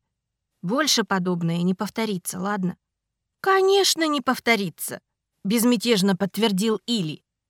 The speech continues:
«потому что теперь ваша парность полностью подтверждена, и к тебе указом императора приставят постоянную охрану».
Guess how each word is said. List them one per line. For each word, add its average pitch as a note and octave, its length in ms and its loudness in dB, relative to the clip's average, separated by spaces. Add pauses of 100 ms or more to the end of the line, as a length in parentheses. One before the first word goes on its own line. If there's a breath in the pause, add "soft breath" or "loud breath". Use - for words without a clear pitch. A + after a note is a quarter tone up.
(180)
«потому F#3 300 0
что F#3 180 -4
теперь A3+ 540 -2
ваша F3 360 -2
парность D3+ 460 -6 (160)
полностью D4+ 680 0
подтверждена, E3 840 -4 (640)
и G3+ 80 -4
к - 80 -10
тебе A#3 360 2
указом G3 560 2
императора G3 760 2 (340)
приставят D#4+ 640 4
постоянную A3 1000 2
охрану». D#3 600 -4